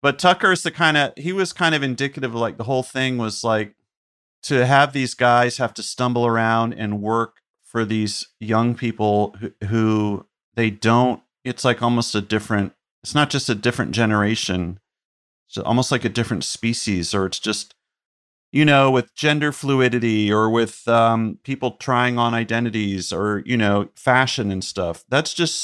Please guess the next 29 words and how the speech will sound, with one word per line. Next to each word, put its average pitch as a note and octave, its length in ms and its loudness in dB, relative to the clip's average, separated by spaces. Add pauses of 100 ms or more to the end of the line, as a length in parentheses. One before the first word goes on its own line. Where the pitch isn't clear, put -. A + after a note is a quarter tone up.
(100)
so C#3 560 2 (180)
fundamentally A#2+ 640 0
different G#2+ 580 -4
than, G2 400 0 (180)
I - 40 -4
mean, C3+ 160 4
in C3+ 200 2
a A#2+ 60 4
good C3+ 240 2
way, A2+ 240 4
like, G#2 220 0
I C3+ 40 -6
think C3 140 -4
it's A#2 140 -6
very A#2 200 0
admirable. G2 720 -2 (760)
That's - 200 -4
just - 220 -2
so C#3+ 160 4
different C3+ 420 -2
from A2 300 0
the G#2+ 80 0
world A2 380 2
that G#2 120 0
older A2 300 -2
people G#2 340 -4
grew G#2 240 -2
up B2+ 220 0
in, E2+ 240 -10